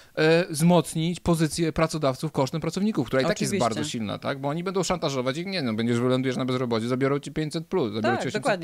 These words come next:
Speaker 2: dokładnie. I tak samo karanie, karanie ludzi za to, że im się powinęła noga, karanie w ten sposób, że zabierzemy pięćset plus czy osiemset plus na ich dzieci. Znaczy, z-, ro-, rozumiecie, w sensie to jest robienie z ludzi idiotów.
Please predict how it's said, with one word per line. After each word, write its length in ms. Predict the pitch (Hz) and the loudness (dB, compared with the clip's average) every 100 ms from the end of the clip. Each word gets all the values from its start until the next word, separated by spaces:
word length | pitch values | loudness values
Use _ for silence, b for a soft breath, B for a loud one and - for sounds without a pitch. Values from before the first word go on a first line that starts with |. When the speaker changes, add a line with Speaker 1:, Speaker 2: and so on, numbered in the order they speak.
| 160 | -2
Speaker 2:
dokładnie. 100 | 104 B B | -4 B B
I 100 | 220 | -2
tak 160 | 208 - | -2 -2
samo 260 | 302 202 | -4 -4
karanie, 920 | 175 220 220 240 269 214 180 190 247 311 - | -2 2 2 4 2 2 0 2 0 -2 0
karanie 520 | 247 233 262 240 226 | 2 4 2 0 -2
ludzi 340 | 214 185 190 | -4 -4 -4
za 200 | 180 170 | 0 -2
to, 300 | - 185 226 | 0 0 0
że 140 | 180 185 | -2 -4
im 100 | 185 | -4
się 120 | 190 | -4
powinęła 520 | 196 175 180 180 175 | -4 -4 -4 -2 -2
noga, 220 | 170 185 | -2 -2
karanie 540 | 226 220 214 233 233 202 | 0 2 2 2 -2 -6
w 60 | |
ten 180 | - 202 | -8 -10
sposób, 480 | 185 196 185 226 220 | -6 -6 -4 -4 -2
że 120 | 185 | -2
zabierzemy 400 | 196 196 202 226 | -2 -2 -4 -6
pięćset 320 | 226 202 190 | -6 -6 -6
plus 180 | - 233 B B | -4 -6 B B
czy 140 | - | -2
osiemset 320 | - 220 214 | -2 -2 -4
plus 160 | - 233 - b | -4 -6 -6 b
na 140 | 220 | 0
ich 180 | 233 220 | 2 0
dzieci. 480 | 165 190 139 - 139 _ _ _ _ b | 0 -2 -2 -8 -10 _ _ _ _ b
Znaczy, 260 | 208 233 196 B B | -2 0 -2 B B
z-, 80 | 196 - | -8 -4
ro-, 100 | 208 | -2
rozumiecie, 420 | 233 220 285 - 170 | 0 2 0 0 -4
w 40 | |
sensie 180 | 196 202 | -4 -4
to 160 | 233 | 0
jest 200 | 285 359 | 0 0
robienie 580 | 240 208 208 180 185 269 320 | -2 -4 -4 -2 0 0 -2
z 100 | 180 | 0
ludzi 420 | 233 233 196 277 | 0 2 -2 -2
idiotów. 640 | 277 247 311 285 151 139 | -2 2 2 2 -2 -14